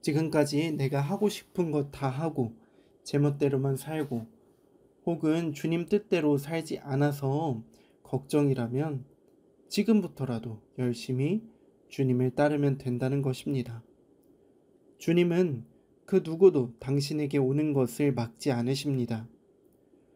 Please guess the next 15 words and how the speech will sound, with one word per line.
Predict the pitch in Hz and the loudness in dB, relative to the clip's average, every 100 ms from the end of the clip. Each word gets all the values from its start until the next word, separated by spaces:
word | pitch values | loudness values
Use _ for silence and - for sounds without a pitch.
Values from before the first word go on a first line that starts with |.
| _ _ - | _ _ -18
십자가에 | - 185 170 165 | 0 2 4 2
매달려 | 160 143 143 143 147 | 2 2 4 4 2
죽기 | 143 - - 165 | -2 -8 -4 0
전에 | 147 123 110 113 _ _ | 2 0 -2 -8 _ _
오른쪽에 | - 156 175 175 - 147 143 | 2 4 4 2 -2 -2 -2
있던 | 127 139 135 139 | 0 -2 -2 -4
그 | - 170 | -2 -2
강도도 | - 131 135 139 131 117 110 - _ _ _ - | -2 -4 0 0 0 -2 -4 -14 _ _ _ -2
용서해 | 131 131 139 135 | 0 0 0 0
주신 | 135 120 139 135 | -2 -4 -4 -4
주님께서는 | - 151 151 143 131 127 135 165 139 - - _ _ _ - | -2 -2 -2 -2 -2 -2 -2 -4 -8 -14 -20 _ _ _ -8
지금 | - 190 170 117 - _ _ - | -4 0 0 -2 -6 _ _ -10
우리들을 | 139 135 131 127 135 170 - | -2 0 0 0 -2 -2 -8
기다리고 | - 123 120 120 131 | -4 -2 0 0 0
계십니다. | 131 127 143 135 123 113 | 0 0 0 0 0 -4